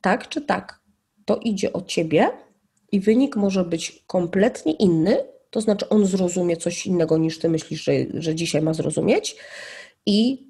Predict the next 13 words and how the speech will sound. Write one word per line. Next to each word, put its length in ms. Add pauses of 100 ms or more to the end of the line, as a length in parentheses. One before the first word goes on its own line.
zdecyduje 680
się 160
na 120
coś 240
innego 520
niż 340
ty 120
myślisz, 800
że 400
on 160
się 200
ma 300
zdecydować. 1040